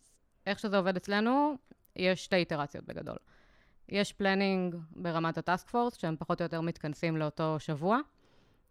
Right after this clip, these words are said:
אז יש לנו ישיבה עצמה של הגילדה, שבה עוברים על כל הטאסקים מכל הטאסק פורסים, זה שומר על איזשהו סינק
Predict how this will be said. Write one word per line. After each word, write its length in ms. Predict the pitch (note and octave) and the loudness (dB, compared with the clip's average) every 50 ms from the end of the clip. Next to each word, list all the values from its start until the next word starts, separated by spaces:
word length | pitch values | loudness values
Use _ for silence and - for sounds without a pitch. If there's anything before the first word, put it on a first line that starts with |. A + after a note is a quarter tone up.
| - - | -12 -8
אז 120 | - E3+ | -6 -4
יש 180 | E3+ F3+ D#3+ - | -2 -2 -2 -2
לנו 140 | F#3+ F3+ F3 | 0 0 0
ישיבה 340 | F3 D#3 - F#3 D#3+ E3+ E3 | 0 0 -2 0 0 0 0
עצמה 280 | D#3+ - - E3+ D#3+ | 0 -2 -2 -2 -2
של 180 | C#3+ - E3 D3+ | -2 -2 -4 -2
הגילדה, 480 | D3 D#3 E3+ F3+ F#3+ F#3+ A3 A3+ A3+ | -2 -2 -2 0 0 2 2 2 0
שבה 420 | G#3+ - F#3 D#3+ E3 E3 E3 E3 - | 0 -2 -2 0 2 2 2 2 0
עוברים 320 | - D#3 D3 D#3 F3 E3 D#3 | -2 -4 -2 -2 0 0 0
על 100 | D#3 D3+ | 0 0
כל 160 | - D#3+ D#3 | 0 0 0
הטאסקים 400 | D3+ - D3+ - - - D#3 C#3+ | 0 -2 -4 -4 -4 -6 -6 -4
מכל 240 | C#3 - D#3+ D#3 E3 | -2 0 0 0 0
הטאסק 240 | - F#3 F#3 - | 0 -2 -4 -4
פורסים, 380 | - A3 A3 - - B3+ B3+ A#3+ | -6 -6 -4 -2 0 0 0 0
זה 80 | F3 D#3 | -2 -4
שומר 320 | - E3 D#3 D#3+ E3 D#3+ | -4 -4 -2 -2 -2 -2
על 80 | D#3 D3+ | -2 -4
איזשהו 320 | D3 D#3 - - D#3 C3+ | -6 -6 -8 -8 -8 -10
סינק 420 | - - - F3 F3 F3 - - | -8 -4 -2 0 0 0 -2 -6